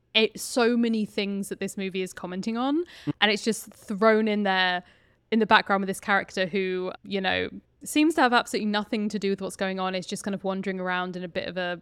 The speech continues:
Speaker 1: daze
Speaker 2: I
Speaker 1: on
Speaker 2: b-,
Speaker 1: his phone.
Speaker 2: I
Speaker 1: It's
Speaker 2: believe this is really, that's the only other line that that character has, isn't
Speaker 1: Yeah.
Speaker 2: it? I don't think he says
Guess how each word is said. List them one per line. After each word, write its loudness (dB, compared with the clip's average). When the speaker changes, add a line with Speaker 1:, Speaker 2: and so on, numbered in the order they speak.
Speaker 1:
daze -2
Speaker 2:
I 12
Speaker 1:
on 12
Speaker 2:
b-, 4
Speaker 1:
his -4
phone. 2
Speaker 2:
I 10
Speaker 1:
It's 10
Speaker 2:
believe 8
this 6
is 6
really, 8
that's 8
the 4
only 6
other 8
line 2
that 0
that 0
character -2
has, -4
isn't 6
Speaker 1:
Yeah. 6
Speaker 2:
it? -6
I 6
don't 8
think 2
he 6
says 4